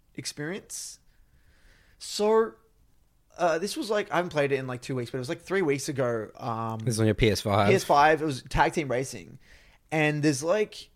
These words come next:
Speaker 1: really hard races. Like, it's really hard, some of the
Speaker 2: You mean the
Speaker 1: challenges.
Speaker 2: A I, you're versing
Speaker 1: Yeah,
Speaker 2: is,
Speaker 1: they
Speaker 2: is
Speaker 1: verse
Speaker 2: hard to
Speaker 1: A I,
Speaker 2: beat.
Speaker 1: but then, like, there's, like, there's, like, this challenge. It's like a racing game, e-, essentially. And, like,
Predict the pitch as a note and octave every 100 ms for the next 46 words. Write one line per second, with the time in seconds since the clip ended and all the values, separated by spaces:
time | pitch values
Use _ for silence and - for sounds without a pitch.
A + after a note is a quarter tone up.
0 | _ C#3+ B2+ F3+ C#4 B3+ - - C#3 C#3+
1 | D3+ B2 A#2 B2 C3+ - - - - -
2 | - D3 - C#3 C#3 C#3+ G3+ G#3+ B2+ B2
3 | C3 A2 A#2 D3+ C#3+ C3 B2+ A#2+ A2+ G#2
4 | A2 G2+ G2+ G2 F#2+ G#2 A2+ A2 G#2 G#2+
5 | F#3+ G3 C3 - E3 G3+ B3 G#3 G3+ F3+
6 | F3 D3+ E3 F3+ G#3+ G#3+ G3+ G3 F3 F3+
7 | G3+ C4 - - D3 D3 F3 C#3 C3 F#3
8 | C3+ C3+ C#3+ C3 B2 A#2+ A2+ - A#2 B2+
9 | C3+ B2+ A2+ A#2+ A#2+ B2